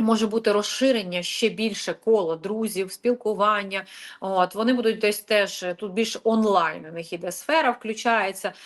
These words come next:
Тут онлайн і робота є в них, так? І так само онлайн вони можуть тут знайомитися, якісь онлайн Zoom-зустрічі проводити. А, от,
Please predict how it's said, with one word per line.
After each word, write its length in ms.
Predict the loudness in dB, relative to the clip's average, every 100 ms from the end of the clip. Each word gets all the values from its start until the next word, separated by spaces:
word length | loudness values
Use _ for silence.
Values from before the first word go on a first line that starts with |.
| -12 -4
Тут 180 | -2 2
онлайн 480 | 4 4 2 0 -2
і 120 | -2
робота 500 | -2 -2 2 2 2
є 280 | 0 0 -2
в 100 | -4
них, 280 | -8 -12 -6
так? 320 | 0 2 0 -6 -16 -14 0
І 300 | 2 4 2
так 120 | 0
само 420 | 2 2 4 2 0
онлайн 380 | 0 2 2
вони 220 | 0 -6 -4
можуть 300 | -4 -4 -2
тут 160 | -4
знайомитися, 880 | -2 -4 -2 0 -2 -4 -8 -6 -4
якісь 320 | -2 -2 0
онлайн 520 | 0 2 4 2 2 -2
Zoom-зустрічі 1200 | -2 2 2 0 -6 -2 0 0 -4 -10 -8 -8
проводити. 760 | -4 -2 0 -2 -2 -6 -8 -8 -12 -10 2
А, 200 | 2 4
от, 220 | 0